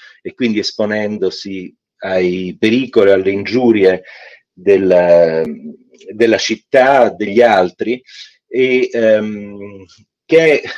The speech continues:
qualcosa di paradossale, perché è appunto una regola autoimposta per sfuggire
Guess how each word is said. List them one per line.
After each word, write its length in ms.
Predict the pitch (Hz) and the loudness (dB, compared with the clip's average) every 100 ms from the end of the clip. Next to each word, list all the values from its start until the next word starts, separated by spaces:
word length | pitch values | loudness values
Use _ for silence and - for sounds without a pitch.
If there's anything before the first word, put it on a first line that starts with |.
| - - - _ - _ | -18 -20 -20 _ -20 _
qualcosa 460 | 135 - 170 147 | -2 2 2 2
di 140 | 117 - | 0 2
paradossale, 920 | 120 117 113 - - 104 82 87 - | 2 2 0 -4 -2 0 -2 -4 -8
perché 280 | 98 - | -12 -6
è 40 | 110 | -6
appunto 420 | - 131 117 110 | -6 -10 -8 -6
una 160 | 107 113 | -4 0
regola 540 | 127 113 101 95 - - _ _ - | 0 0 -2 -2 -4 -6 _ _ -2
autoimposta 1120 | 151 151 151 143 143 139 135 131 - 143 135 | 0 0 -4 -10 -4 0 0 0 -4 -2 -2
per 480 | - 123 127 131 - | 0 0 0 -4 -10
sfuggire 1000 | - - - 143 107 113 113 113 117 | -12 -12 -14 -16 -14 -8 -4 -2 -4